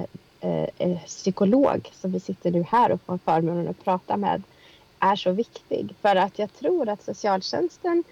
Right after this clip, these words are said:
skulle jag säga, vi är ganska duktiga ändå på att tänka och rigga det där själva umgänget. Och sen är det familjehemmen känner sig ofta ganska ensamma precis efteråt. Och då har man inte någon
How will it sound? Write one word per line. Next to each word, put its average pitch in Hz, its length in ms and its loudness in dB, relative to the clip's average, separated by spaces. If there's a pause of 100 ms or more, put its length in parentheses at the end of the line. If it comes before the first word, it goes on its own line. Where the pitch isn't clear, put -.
(400)
skulle 220 200 4
jag 196 140 2
säga, - 280 2
vi - 180 -2
är - 40 0
ganska 277 340 0
duktiga - 460 -2
ändå 185 260 2
på - 160 -4
att - 260 -6
tänka 202 480 -2
och 202 120 2
rigga 180 500 0 (540)
det 214 100 4
där 185 180 2
själva 196 360 0
umgänget. 247 680 0 (1000)
Och 233 120 -4
sen 285 420 0
är 208 100 -2
det 214 80 -4
familjehemmen 240 960 -4
känner 202 360 -4
sig - 140 -2
ofta - 240 -2
ganska 220 400 0
ensamma 202 640 -2
precis - 500 -2
efteråt. - 680 0 (960)
Och 370 60 -4
då 392 100 6
har 277 160 6
man 220 180 4
inte 277 300 2
någon 285 480 2